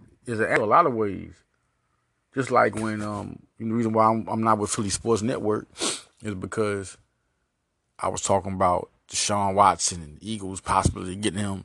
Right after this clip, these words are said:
And he hits me up on my inbox, the guy, Liam Jenkins, you know, he run their whole Philly Sports Network joint.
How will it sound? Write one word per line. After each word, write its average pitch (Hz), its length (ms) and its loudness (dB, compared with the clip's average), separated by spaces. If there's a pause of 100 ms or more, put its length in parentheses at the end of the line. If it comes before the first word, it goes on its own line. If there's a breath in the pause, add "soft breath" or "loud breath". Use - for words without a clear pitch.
(1400 loud breath)
And 95 80 -6
he 110 100 0
hits 113 220 2
me 104 140 -2
up 90 120 -6
on 85 100 -8
my 82 160 -4
inbox, 76 540 -2
the 82 80 -12
guy, 90 280 2
Liam 101 320 -4
Jenkins, 90 440 -4
you 101 60 -12
know, 90 100 -10
he 104 120 -10
run 95 180 -8
their 95 140 -6
whole 98 240 0
Philly 95 200 -4
Sports 98 300 -2
Network 92 400 -2
joint. 90 300 -6